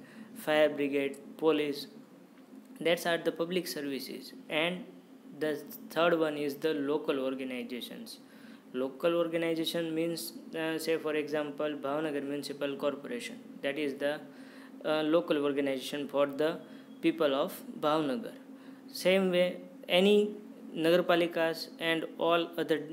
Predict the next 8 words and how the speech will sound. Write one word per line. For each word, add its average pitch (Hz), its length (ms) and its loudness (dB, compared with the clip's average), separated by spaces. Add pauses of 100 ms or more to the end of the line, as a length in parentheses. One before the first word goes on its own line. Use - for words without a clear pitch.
(120)
municipalities 143 880 0 (120)
are 139 320 2 (480)
local 160 420 6
bodies 143 460 0 (200)
for 147 220 4 (180)
that 139 220 -2
particular 135 560 -2 (600)
districts 147 580 0